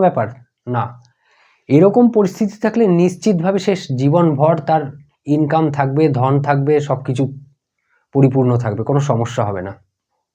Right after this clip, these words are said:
কিন্তু এখানে যদি কোনো স্থান পীড়িত হয়ে যায়, ধন স্থান, একাদশ স্থান, বা কোনো অশুভ গ্রহ চলে আসে, সেক্ষেত্রে এই ফলের ঘাটতি হয়ে যাবে, পরিপূর্ণ ফল হবে না। আর একটা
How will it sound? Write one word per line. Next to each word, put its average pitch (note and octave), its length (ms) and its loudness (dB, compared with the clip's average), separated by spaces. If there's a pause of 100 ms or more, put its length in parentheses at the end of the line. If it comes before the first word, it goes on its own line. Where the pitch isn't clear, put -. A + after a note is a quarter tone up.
(340)
কিন্তু E3 220 4
এখানে F3 240 -2
যদি F3 200 2
কোনো D#3+ 140 2 (560)
স্থান D3 340 -2 (300)
পীড়িত F3+ 280 4 (100)
হয়ে C#3+ 180 4
যায়, C3 140 0 (120)
ধন B2+ 120 -2 (120)
স্থান, C3+ 260 -2
একাদশ C3 320 -4
স্থান, B2+ 220 -2 (1800)
বা D3 140 2 (160)
কোনো E3 180 4 (500)
অশুভ E3+ 220 2 (160)
গ্রহ E3 120 2 (160)
চলে D3+ 260 2
আসে, C#3+ 140 -2 (120)
সেক্ষেত্রে D#3 560 -4 (180)
এই D3 60 2 (120)
ফলের C#3 320 0 (100)
ঘাটতি B2 380 -4
হয়ে A2+ 180 0
যাবে, G2 160 -6 (1080)
পরিপূর্ণ C#3+ 400 2 (120)
ফল C#3+ 240 0
হবে C3 220 -4
না। G2 60 -8 (500)
আর C#3+ 120 4
একটা A3 140 0